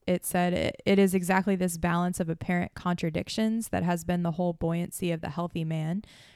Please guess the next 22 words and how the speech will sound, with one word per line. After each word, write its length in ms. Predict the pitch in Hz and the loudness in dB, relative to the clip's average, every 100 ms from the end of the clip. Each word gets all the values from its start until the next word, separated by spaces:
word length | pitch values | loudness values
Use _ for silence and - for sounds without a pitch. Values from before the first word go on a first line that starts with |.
| - | 0
The 60 | 202 | 4
whole 120 | 208 | 6
secret 320 | 202 226 208 | 4 2 4
of 120 | 185 175 | 4 4
mysticism 680 | 185 185 190 - 175 170 | 2 2 -2 -2 -2 0
is 140 | 165 156 | -2 0
this, 300 | 175 165 156 | 0 0 -2
that 300 | - - 190 | -4 -4 -4
man 280 | 190 190 202 | 0 2 2
can 160 | 196 | 0
understand 480 | 180 180 185 - 175 - | -2 -2 -2 -2 -4 0
everything 400 | 185 202 190 175 | 0 2 0 -2
by 160 | 170 | -2
the 80 | 170 | -4
help 260 | 156 180 - | -4 -4 -4
of 140 | 175 | -6
what 180 | 165 - | -6 -4
he 120 | 170 | -4
does 180 | 170 156 | -4 -4
not 180 | 160 - | -8 -6
understand." 500 | 170 170 - 170 175 | -6 -6 -8 -8 -2
So 160 | 190 | 0